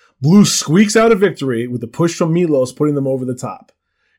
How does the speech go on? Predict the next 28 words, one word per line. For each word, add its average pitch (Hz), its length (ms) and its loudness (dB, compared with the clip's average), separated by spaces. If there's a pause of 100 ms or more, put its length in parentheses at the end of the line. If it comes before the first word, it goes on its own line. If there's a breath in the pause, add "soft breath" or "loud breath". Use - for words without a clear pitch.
Great 147 340 0
first 208 300 0
game 185 220 -2
to 165 60 -4
start 165 220 0
off 170 160 0
the 127 100 -4
unit, 190 460 0
and 120 140 -2
we're 113 60 -2
looking 143 300 0
forward 123 440 -4
to 117 80 -10
the 113 80 -8
next 107 280 -14
episode. 87 460 -16 (400)
Okay, 160 160 2
my 131 140 -4
takeaway. 131 480 -4 (680)
I 147 120 -2
did 139 180 0
not 170 320 2
expect 185 440 -2
Joe 151 240 0
to 147 60 0
score 139 320 -2
so 127 240 -6
high, 110 520 -6